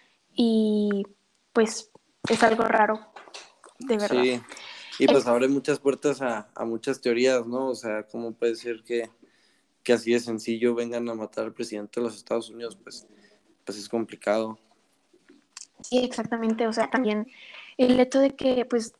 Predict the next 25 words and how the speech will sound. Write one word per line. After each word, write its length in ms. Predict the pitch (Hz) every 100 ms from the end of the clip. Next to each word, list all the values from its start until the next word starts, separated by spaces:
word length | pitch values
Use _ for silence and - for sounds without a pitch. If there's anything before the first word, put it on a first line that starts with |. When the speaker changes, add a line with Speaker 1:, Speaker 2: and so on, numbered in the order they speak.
| -
Speaker 1:
haya 320 | 226 226 262 240 -
vivió 340 | 220 254 240 254
dos 160 | 277
años 220 | 277 285 294
en, 380 | 277 226 269 -
en 640 | 226 220 208 208 196 196
la 80 | 202
Unión 240 | 202 196 208
Soviética 640 | 240 226 220 - - 392 - _ _ - -
y, 540 | 262 247 226 220 220
pues, 340 | - 233 - -
se 100 | 240
le 100 | 233
permitió 360 | 233 233 220 220
regresar 420 | 254 254 247 220
muy 140 | 226
fácil. 340 | 233 240 247 220
Entonces, 360 | - 208 220
eso 140 | 220 233
definitivamente 800 | 226 226 214 208 202 202 220
te 100 | 220
deja 220 | 208 220 214
pensando. 500 | 208 - 208 208 - _ - - -
Incluso 400 | 226 220 214 220
se, 320 | 233 226